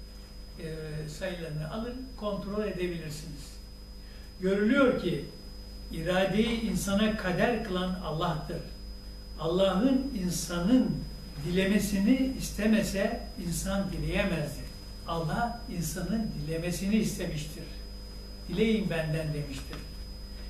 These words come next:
Yani Allah insanın dilemesini istemese insan dileyemez.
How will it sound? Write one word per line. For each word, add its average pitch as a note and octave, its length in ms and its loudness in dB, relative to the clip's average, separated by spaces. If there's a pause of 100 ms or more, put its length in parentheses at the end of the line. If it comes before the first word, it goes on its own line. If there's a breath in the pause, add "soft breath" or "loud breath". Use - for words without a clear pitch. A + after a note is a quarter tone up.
Yani F#3+ 340 2 (220)
Allah G#3 380 0 (160)
insanın F3+ 420 0 (140)
dilemesini F#3 580 0
istemese F3+ 1080 0 (1120)
insan G3 600 2 (140)
dileyemez. F3 760 2